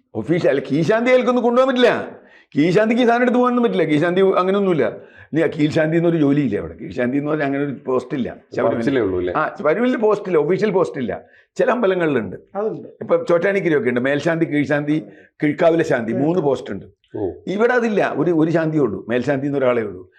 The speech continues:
Speaker 1: അയാൾ കൊണ്ടുവരുന്ന കീഴ്ശാന്തി അല്ലെങ്കിൽ വിത്തന്ത്രി. അപ്പൊ ഇവിടെ പോറ്റിയെ കയറ്റിയത് രണ്ടായിരത്തി പതിനെട്ടിലാണ് എന്ന് ഞാൻ പറയും.
Speaker 2: ഉം.
Speaker 1: ഇത് ശരിയാണെങ്കിൽ.
Speaker 3: അത് ശരിയാണ്.
Speaker 1: ആ,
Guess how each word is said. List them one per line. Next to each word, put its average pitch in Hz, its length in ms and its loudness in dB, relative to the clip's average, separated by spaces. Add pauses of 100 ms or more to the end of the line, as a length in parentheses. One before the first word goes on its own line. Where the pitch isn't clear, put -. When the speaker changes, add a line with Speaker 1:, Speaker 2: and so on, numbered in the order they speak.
(140)
Speaker 1:
അയാൾ 180 220 0
കൊണ്ടുവരുന്ന 214 500 2
കീഴ്ശാന്തി 135 440 0 (800)
അല്ലെങ്കിൽ 220 280 2
വിത്തന്ത്രി. 175 360 0 (240)
അപ്പൊ 208 140 0
ഇവിടെ 220 500 2 (580)
പോറ്റിയെ 202 480 2
കയറ്റിയത് 196 1120 0 (240)
രണ്ടായിരത്തി 190 920 2
പതിനെട്ടിലാണ് 180 1120 2
എന്ന് 135 160 0
ഞാൻ 123 280 0
പറയും. - 200 -10 (640)
Speaker 2:
ഉം. 85 380 -6
Speaker 1:
ഇത് 135 100 -2
ശരിയാണെങ്കിൽ. 113 560 -2 (120)
Speaker 3:
അത് 175 100 -12
ശരിയാണ്. 208 440 -6
Speaker 1:
ആ, - 260 -6